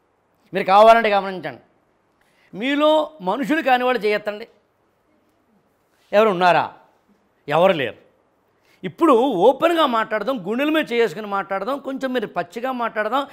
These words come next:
మీరు నాకు, నా, నా మాటల వల్ల హర్ట్ అయినా కూడా నేనేం చేయలేను. మనిషి మాత్రమే టార్గెట్ పెట్టుకుంటాడు. కుక్కలు పెట్టుకో కావాలంటే చూడండి, జంతువులు పెట్టుకో కావాలంటే చూడండి. మన ఇంటి పక్కన ఉన్న కుక్కని పిలిచి, "కుక్క, కుక్క, నువ్వు టార్గెట్ పెట్టుకున్నావు?" అని అడిగితే దానికి ఉండదు.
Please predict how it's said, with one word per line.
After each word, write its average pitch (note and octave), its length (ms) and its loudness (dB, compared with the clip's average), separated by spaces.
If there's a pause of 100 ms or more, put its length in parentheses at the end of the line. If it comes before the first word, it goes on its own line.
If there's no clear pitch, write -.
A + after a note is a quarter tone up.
(240)
మీరు A#3 160 -2
నాకు, C4 400 -4
నా, G3+ 300 -4
నా F#3+ 180 -4
మాటల G3+ 280 -6
వల్ల B3+ 160 0
హర్ట్ F3 300 -2
అయినా C4+ 200 2
కూడా B3+ 180 2
నేనేం B3 280 -2
చేయలేను. G#3 460 4 (440)
మనిషి F#3 300 -4
మాత్రమే G#3 380 -4
టార్గెట్ G3+ 340 -2
పెట్టుకుంటాడు. F3+ 360 -4
కుక్కలు F#3+ 280 -4
పెట్టుకో F3 240 -6
కావాలంటే D3+ 400 -4
చూడండి, C3 160 -12
జంతువులు G3+ 360 -8
పెట్టుకో F#3 240 -6
కావాలంటే D#3+ 440 -4
చూడండి. C3 300 -8 (1200)
మన G3 220 0
ఇంటి B3 380 -4
పక్కన C4 440 -2
ఉన్న B3+ 220 -4
కుక్కని A#3+ 520 -6
పిలిచి, G3+ 440 -8 (640)
"కుక్క, A#3 360 -2
కుక్క, B3 320 -6 (840)
నువ్వు G#3 140 0
టార్గెట్ B3+ 420 4
పెట్టుకున్నావు?" A3+ 540 0
అని G#3+ 100 0
అడిగితే G3 340 -2
దానికి F3 220 -4
ఉండదు. D#3+ 220 -8